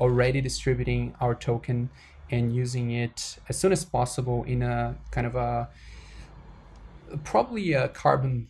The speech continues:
carbon voting scheme, or, uh, we're still figuring out the details, but we, we, we are working on a way for people with bao to already be able to vote on important matters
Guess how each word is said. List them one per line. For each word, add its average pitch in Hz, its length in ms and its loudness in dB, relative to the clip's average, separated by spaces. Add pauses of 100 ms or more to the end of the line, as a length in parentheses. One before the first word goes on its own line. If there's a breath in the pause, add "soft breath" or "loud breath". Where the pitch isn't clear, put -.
(100)
carbon 127 440 0
voting 120 540 0
scheme, 120 500 -2
or, 120 200 -6
uh, 107 180 -4
we're 127 140 -2
still 131 280 -2
figuring 123 340 -2
out 120 180 -2
the 120 60 -4
details, 120 500 -4
but 120 320 -2
we, 135 200 -2 (100)
we, 135 120 0
we 135 300 -6
are 131 160 6
working 131 400 0
on 127 160 -2
a 123 60 0
way 120 240 0
for 120 260 -2
people 120 300 -2
with 120 180 -2
bao 117 300 4
to 117 260 -2 (300 loud breath)
already 127 340 4
be 120 140 2
able 120 180 0
to 120 140 -4
vote 120 400 2 (400 loud breath)
on 117 440 2 (120)
important 120 400 4
matters 117 560 -2